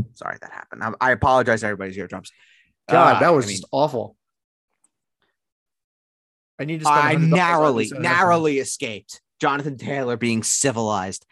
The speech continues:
Speaker 1: and then he had to just run, uh, shoom, sixty-six yards to the house. I, I, Adam, I wish,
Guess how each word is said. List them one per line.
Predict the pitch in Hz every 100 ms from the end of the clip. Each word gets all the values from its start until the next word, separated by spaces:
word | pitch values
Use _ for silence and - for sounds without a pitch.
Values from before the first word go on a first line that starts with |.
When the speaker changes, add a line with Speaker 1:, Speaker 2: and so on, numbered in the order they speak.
| _ -
Speaker 1:
and | 139
then | 135
he | 123
had | 135 147 123
to |
just | 113 123 117 - _ _ _ _
run, | 139 170 160 147 117 _ -
uh, | 202 190 208 233
shoom, | - 679 640 370 202 131 107 101
sixty-six | - - 196 196 - 170 -
yards | 151 131 -
to | 131
the |
house. | 120 120 107 - -
I, | 147 - 165 156 - _ _ _ _ _ _ _
I, | 156 156
Adam, | 160 151 _ _
I | 147 160
wish, | 135 170 139 - -